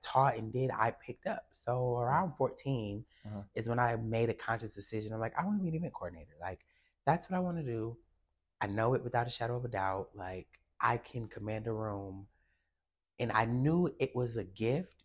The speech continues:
Speaker 1: because I am naturally introverted.
Speaker 2: Mm-hmm.
Speaker 1: I am naturally reclusive,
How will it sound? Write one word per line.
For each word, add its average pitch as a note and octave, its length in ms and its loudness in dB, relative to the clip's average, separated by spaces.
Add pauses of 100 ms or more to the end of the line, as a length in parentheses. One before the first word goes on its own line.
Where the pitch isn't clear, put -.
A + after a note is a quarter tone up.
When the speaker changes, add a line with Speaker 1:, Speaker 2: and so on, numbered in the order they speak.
Speaker 1:
because A2+ 360 -4 (120)
I A#2 160 4
am A2 260 -2
naturally G#2+ 760 0
introverted. F2+ 680 -8 (300)
Speaker 2:
Mm-hmm. G#2+ 360 -2 (140)
Speaker 1:
I A2+ 100 4
am A2 200 0
naturally A2+ 600 0
reclusive, C3 640 -2